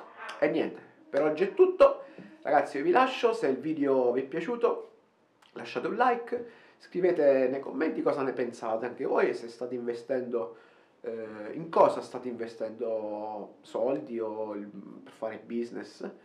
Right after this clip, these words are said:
Seguitemi, mi raccomando, perché oltre a questi video che cercherò di fare, eh, in maniera più frequente, perché mi sono reso conto che ci sono tanti cazzoni in giro, che...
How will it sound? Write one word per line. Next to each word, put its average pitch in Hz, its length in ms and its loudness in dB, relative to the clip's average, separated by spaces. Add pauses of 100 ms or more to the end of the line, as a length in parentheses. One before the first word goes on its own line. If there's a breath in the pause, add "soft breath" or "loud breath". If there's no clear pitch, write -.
(220 loud breath)
Seguitemi, 147 640 4
mi 127 100 2
raccomando, 151 640 2
perché - 200 -6
oltre 120 220 0
a - 40 -4
questi 120 360 -10
video 113 320 -6
che 104 240 -4 (500)
cercherò 123 360 -2
di 120 100 -2
fare, 117 520 -2 (640 loud breath)
eh, 98 760 -8
in - 60 -12
maniera 123 260 -2
più - 160 -8
frequente, 120 920 -4 (1700 loud breath)
perché - 200 -12
mi 117 60 -4
sono 117 200 -4
reso 117 220 -4
conto 120 220 -2
che - 80 -16
ci - 80 -16
sono 107 140 -12
tanti 110 240 -8
cazzoni 113 480 -10
in 104 100 -10
giro, 98 280 -8
che... 104 80 -14